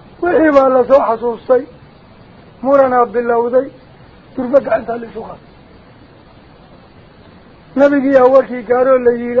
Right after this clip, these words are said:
"Ansaar waa dagaalantay." Hadduu nabiga yimid, markii nabiga uu yimid, waa la joogsaday.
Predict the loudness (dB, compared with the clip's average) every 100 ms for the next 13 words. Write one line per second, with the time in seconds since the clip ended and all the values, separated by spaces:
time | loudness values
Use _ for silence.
0 | -4 -6 -4 0 -2 -2 -2 -2 -2 -4
1 | 2 2 2 -12 -20 -20 -20 -20 -20 -20
2 | -20 -20 -20 -4 -2 0 0 0 2 0
3 | 0 -2 -4 -6 -8 -20 -10 -8 -6 -4
4 | -2 -2 2 0 0 -8 -8 -8 -10 -12
5 | -20 -20 -20 -20 -20 -20 -20 -20 -20 -20
6 | -20 -20 -16 -4 -2 -2 -6 -6 -8 -8
7 | -8 -8 -8